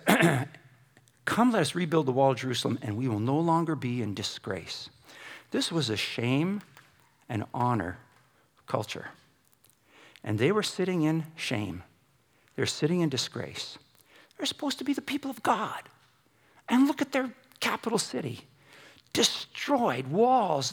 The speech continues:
down. How's this gonna go? Can't we move from shame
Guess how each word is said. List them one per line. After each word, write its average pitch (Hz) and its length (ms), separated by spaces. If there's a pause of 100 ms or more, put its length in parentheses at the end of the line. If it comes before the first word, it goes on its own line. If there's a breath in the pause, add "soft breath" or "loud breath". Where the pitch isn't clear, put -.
(120)
down. 202 420
How's - 320
this - 180
gonna 220 220
go? 131 280 (680 loud breath)
Can't 240 380
we 170 280
move 165 540 (760)
from 147 540
shame 151 720